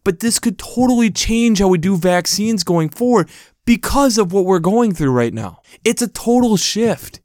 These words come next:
but we're still in the process of figuring it all out right now. Faith and life is about these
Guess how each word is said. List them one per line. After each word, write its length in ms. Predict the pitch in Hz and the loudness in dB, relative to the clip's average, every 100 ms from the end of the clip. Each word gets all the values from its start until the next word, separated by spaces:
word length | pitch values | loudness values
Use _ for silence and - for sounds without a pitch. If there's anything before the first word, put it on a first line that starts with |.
| _ | _
but 120 | 196 | -2
we're 160 | 214 220 | 0 0
still 420 | - - 233 226 | 0 0 0 2
in 80 | 208 | 0
the 80 | 190 | 0
process 640 | - 220 254 240 208 - | 2 2 2 0 0 -2
of 180 | 175 - - _ | -4 -10 -20 _
figuring 440 | - 226 226 220 202 | -2 0 0 0 0
it 100 | 202 | 0
all 300 | 190 190 180 | 2 2 2
out 200 | 202 151 | 2 0
right 240 | 131 117 | -2 -4
now. 340 | 92 90 64 _ _ - | -6 -14 -18 _ _ -12
Faith 680 | - 220 233 135 - - - - _ | -2 2 4 4 2 -4 -6 -10 _
and 240 | 156 156 160 | -2 0 2
life 520 | 190 208 156 104 - - - 165 | 2 4 2 0 -8 -20 -8 -2
is 140 | 151 | 0
about 520 | 151 - 170 202 - | 0 2 2 2 0
these 280 | 151 165 160 | -2 -2 -2